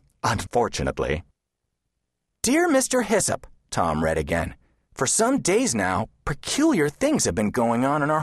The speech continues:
hotel. Things that I'm sorry to say can't be explained by common sense. Hot water has been coming out of the taps quite abruptly, and our air conditioning system is behaving more and more erratically. Moreover,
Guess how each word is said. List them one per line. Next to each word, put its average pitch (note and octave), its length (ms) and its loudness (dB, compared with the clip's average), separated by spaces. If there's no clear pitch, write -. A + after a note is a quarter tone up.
hotel. F3 480 -2
Things G3+ 300 0
that F3+ 100 2
I'm D#3 120 0
sorry G#3+ 260 2
to G2+ 100 0
say B2+ 400 0
can't G#3 300 0
be C3 120 0
explained D3+ 600 0
by G#2 160 0
common D#3 420 -2
sense. - 540 -2
Hot - 240 0
water F#3+ 380 2
has G#3 120 -2
been B2+ 160 0
coming A#3+ 340 2
out A3 120 0
of D3+ 60 -4
the A2+ 60 2
taps E3 480 -2
quite C#4+ 280 0
abruptly, A3 680 0
and A2+ 140 0
our A#2 120 0
air G#3+ 160 4
conditioning C#3 540 0
system A#2+ 380 2
is A2+ 100 0
behaving F#3 480 0
more G3+ 320 4
and D3+ 180 0
more F#3 280 2
erratically. A3 840 0
Moreover, G3 600 2